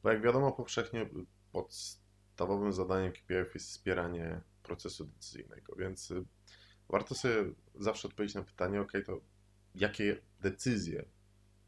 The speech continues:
dzięki temu K P I-owi, dzięki wy-, dzięki wynikom, które on pokazuje,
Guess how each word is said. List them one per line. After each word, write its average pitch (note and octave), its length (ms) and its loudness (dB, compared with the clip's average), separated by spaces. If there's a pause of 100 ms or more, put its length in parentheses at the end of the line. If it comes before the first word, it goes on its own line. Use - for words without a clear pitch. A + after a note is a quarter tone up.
(400)
dzięki F2 680 -6
temu G#2 300 -4
K - 200 -12
P - 60 -8
I-owi, - 440 -6 (400)
dzięki F2 280 -10
wy-, F#2 340 -2
dzięki F#2+ 300 -4
wynikom, F#2+ 320 -4
które F2 180 -6
on E2+ 80 -6
pokazuje, D#2+ 580 -6